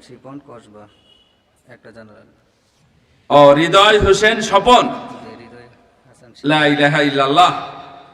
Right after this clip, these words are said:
Speaker 2: আল্লাহু আকবার কাবীরা, আলহামদুলিল্লাহি কাসীরা।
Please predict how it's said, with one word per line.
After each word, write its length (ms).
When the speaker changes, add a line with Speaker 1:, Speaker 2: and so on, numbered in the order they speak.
Speaker 2:
আল্লাহু 360
আকবার 400
কাবীরা, 340
আলহামদুলিল্লাহি 840
কাসীরা। 720